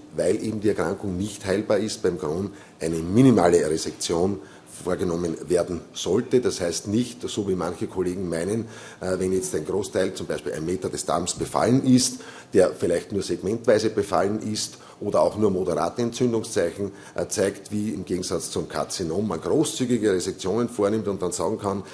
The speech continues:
wir haben ihnen alles Böse unter Anführungszeichen weggeschnitten, es sind keine Entzündungsherde mehr vorhanden, könnte bei dem ein oder anderen Patienten relativ rasch zu einem Kurzdarmsyndrom führen. Das heißt, eine sparsame Resektion ist beim Morbus Crohn auf jeden Fall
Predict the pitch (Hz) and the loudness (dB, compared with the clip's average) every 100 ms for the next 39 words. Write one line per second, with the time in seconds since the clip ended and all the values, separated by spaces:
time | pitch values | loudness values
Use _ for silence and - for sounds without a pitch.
0 | - 92 85 82 90 87 - 85 90 - | -10 -2 0 2 0 0 -2 -2 -2 -4
1 | 87 90 87 76 - - - 85 73 85 | -2 -2 -2 -4 -8 -12 -8 -4 -2 -2
2 | 90 85 - 87 - 80 113 127 127 110 | -2 -4 -2 -2 -2 -4 -2 -2 -2 -4
3 | 98 85 - 80 - 95 120 113 - 110 | -4 -8 -8 -6 -2 0 0 -2 0 0
4 | 101 101 90 85 78 92 69 98 113 117 | -2 -2 -2 -2 -4 -6 -6 -4 -4 -4
5 | - - - - 110 123 123 131 104 101 | -6 -18 -20 -2 2 2 2 4 4 4
6 | 73 85 107 92 69 95 95 92 - 92 | 2 2 2 2 0 -2 -2 -4 -2 -4
7 | - 110 - - 82 107 110 107 - 64 | -4 -6 -6 -6 0 0 0 -4 -6 -6
8 | - 90 85 92 92 - 85 85 - - | -6 -4 -4 -4 -6 -2 -2 -4 -8 -18
9 | - 95 82 80 87 - - 98 82 76 | -6 -4 -2 -4 -6 -8 0 4 4 2
10 | 95 110 110 - - - 87 85 - - | 0 0 0 -10 -20 -6 -2 -2 -2 -2
11 | 80 117 120 104 95 92 - 95 85 113 | -2 0 0 0 -2 -4 -4 -4 -2 -4
12 | 113 104 - 90 80 82 80 113 90 71 | -6 -8 -4 -2 -2 -4 -6 -6 -6 -6
13 | - 76 90 80 82 | -8 -8 -6 -6 -6